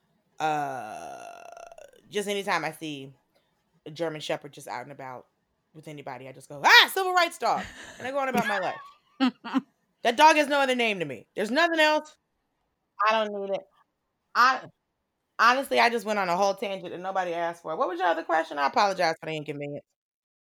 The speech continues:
Speaker 2: Your very first Daily Show segment, New York Fashion Week, where cultural appropriation never goes out of style, now has almost a million views on YouTube.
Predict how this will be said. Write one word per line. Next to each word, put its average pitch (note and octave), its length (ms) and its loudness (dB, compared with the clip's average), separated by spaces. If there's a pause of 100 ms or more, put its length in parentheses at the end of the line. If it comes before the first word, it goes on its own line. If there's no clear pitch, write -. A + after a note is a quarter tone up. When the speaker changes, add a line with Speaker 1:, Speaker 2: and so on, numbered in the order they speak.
(420)
Speaker 2:
Your F#3+ 100 4
very A#3 320 4
first C#4+ 340 0
Daily F#3+ 280 2
Show E3+ 180 -4
segment, D#3 540 -4 (100)
New F3+ 160 -4
York A3 200 -2
Fashion F3+ 440 0
Week, E3 240 -4
where D#3 100 -6
cultural F3+ 420 -4
appropriation D#3 800 -6
never E3+ 220 -2
goes E3 180 -6
out D3+ 80 -2
of D3 80 -10
style, C#3 440 -4 (280)
now F#3 220 4
has G3 200 2
almost F3+ 260 0
a F3 40 -2
million D#3+ 420 -2
views C3+ 240 -6
on A#2+ 140 -8
YouTube. G2 460 -12